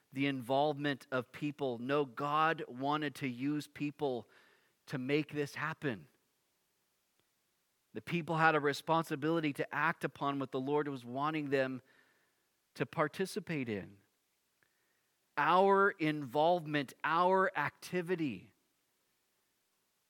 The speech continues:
I believe, is oftentimes the way God is wanting to answer prayers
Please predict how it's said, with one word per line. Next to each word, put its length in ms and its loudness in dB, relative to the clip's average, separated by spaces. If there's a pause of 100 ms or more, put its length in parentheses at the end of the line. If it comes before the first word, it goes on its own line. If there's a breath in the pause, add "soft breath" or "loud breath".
(200)
I 460 2 (300)
believe, 640 0
is 220 -4
oftentimes 880 0
the 140 0
way 380 0
God 420 0
is 220 -6
wanting 520 -2
to 220 -6
answer 400 -2
prayers 880 -4